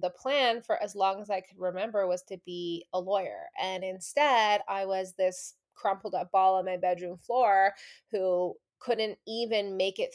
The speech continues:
through her undergraduate. So how the hell was I gonna go to law school? And I ended up having to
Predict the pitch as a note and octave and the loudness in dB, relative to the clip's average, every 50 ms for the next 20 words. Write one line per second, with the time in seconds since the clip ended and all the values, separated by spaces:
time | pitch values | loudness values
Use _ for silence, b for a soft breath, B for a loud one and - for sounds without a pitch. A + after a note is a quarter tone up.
0 | - - - - G3+ G#3 G#3+ G#3+ A3 G#3+ G3+ G3 F#3+ F#3+ F#3+ G3+ - G3+ F3 - | -10 -20 -18 -10 -4 -2 0 2 2 2 2 2 2 2 0 0 -2 -4 -4 -4
1 | - - G#3 G#3 G#3+ G#3+ F#3+ G3 F3+ F3+ F3+ F3 F#3 F3+ F3+ F3 - - F#3+ F#3+ | -2 -2 -2 -2 -2 -2 -2 0 0 0 -2 0 0 0 0 0 -2 -4 -4 -2
2 | F#3+ F#3 F3+ F3+ F#3 F#3 F3+ G3 F#3 G3 G3+ G#3 G3 G3 F#3+ F#3 F#3 F3+ F3+ F#3 | -2 -2 -2 -2 -2 -2 0 2 2 4 2 2 0 0 -2 -2 -2 -4 -6 -6
3 | F3+ F3+ F3 F3 E3+ E3+ E3+ E3+ F3 F3+ G3 G#3+ - - - - E3 E3+ C3+ A2+ | -4 -4 -2 -2 -2 0 0 0 2 0 0 -2 -4 -10 -10 -8 -6 -4 -2 0
4 | C3+ F#3 A3+ B B B B B B B B _ _ - G3+ G3+ G3 F#3+ F#3 F#3+ | 0 0 0 B B B B B B B B _ _ -4 -2 0 0 0 0 0
5 | G3 F#3+ G3+ F#3+ F#3+ - - F#3 F3+ F#3 F#3 F3+ - G#3 F#3+ F3+ F3 E3+ | 0 0 0 0 0 -2 -4 -4 -4 -4 -6 -6 -4 -2 0 2 0 0